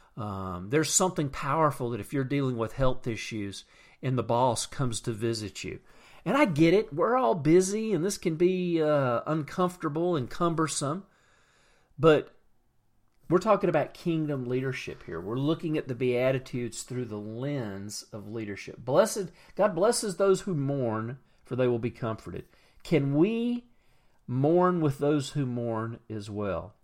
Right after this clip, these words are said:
And then it says, "God blesses those who are humble, for they will inherit the whole earth." Look, we all have egos.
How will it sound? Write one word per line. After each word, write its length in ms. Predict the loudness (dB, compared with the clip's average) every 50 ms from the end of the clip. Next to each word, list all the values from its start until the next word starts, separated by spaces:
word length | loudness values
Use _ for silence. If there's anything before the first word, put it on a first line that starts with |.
| _ _ _ -20 -20 -18 -14 -4 0
And 140 | 2 4
then 240 | 4 4 2 0 -4 -8 -12
it 80 | -8
says, 260 | -2 0 2 2 2 2
"God 300 | 4 4 4 4 2 2
blesses 460 | 4 4 4 4 2 -2 -4 -2 0
those 300 | 2 2 2 2 0 -2
who 160 | -2 -2 0
are 120 | 0 -2
humble, 640 | -4 -4 -2 0 0 0 0 0 -2 -4 -6 -8 _ _ _ _ _ _ _ -20 -20 -14 -8
for 140 | -4 -2 0
they 140 | 0 0
will 180 | 0 0 0 0
inherit 420 | -2 -2 -2 -2 0 0 -2 -2
the 80 | -6 -6
whole 340 | -4 -4 -2 -2 -2 -2 -2
earth." 240 | -2 -2 -4 -8 _ _ _ _ -20 -20 -20 -12 -2
Look, 280 | 2 2 2 2 -2 -14 _ _ _ _ _ _ _ _ _ _ _ _ _ _ _ _ -2
we 160 | 2 6 8
all 240 | 8 10 8 8 6
have 200 | 4 4 2 2
egos. 640 | 0 -2 -2 -4 -6 -8 -8 -12 -14 -16 -18 -18